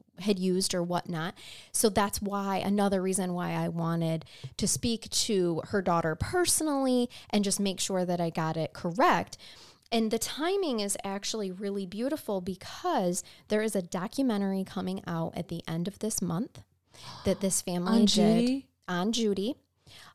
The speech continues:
Speaker 1: It is called The Fire That Took Her. Okay.
Speaker 2: Oh, God, I remember this case.
Speaker 1: M T V is doing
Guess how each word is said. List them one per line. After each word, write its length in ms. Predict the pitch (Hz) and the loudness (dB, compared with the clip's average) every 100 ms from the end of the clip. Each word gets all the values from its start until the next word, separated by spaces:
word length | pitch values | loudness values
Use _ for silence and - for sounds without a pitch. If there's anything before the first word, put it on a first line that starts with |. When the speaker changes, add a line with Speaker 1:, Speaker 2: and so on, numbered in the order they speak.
| - | 0
Speaker 1:
It 120 | 196 | 2
is 160 | 196 - | 2 0
called 280 | 180 175 | -2 0
The 80 | 180 | 0
Fire 380 | 175 160 147 180 | 0 0 0 0
That 180 | 208 - | -2 -2
Took 260 | - 214 | -2 -2
Her. 280 | - 226 403 - _ _ _ - | 0 0 0 -4 _ _ _ -2
Okay. 440 | 190 - 175 170 302 | -2 0 -2 0 0
Speaker 2:
Oh, 360 | 190 190 185 - | 0 2 2 0
God, 320 | - - - 165 | -8 -10 -4 0
I 60 | |
remember 420 | 175 170 165 151 165 | 2 4 2 0 -2
this 200 | 170 - | -4 -6
case. 400 | 156 160 165 - | -2 -2 -2 -2
Speaker 1:
M 240 | 214 208 | 0 2
T 220 | 233 269 247 | 0 -2 -2
V 320 | 220 196 214 - - | -2 -2 -4 -12 -6
is 320 | 185 180 180 | -2 0 -2
doing 500 | 196 180 170 170 214 | -2 -2 -2 -2 -4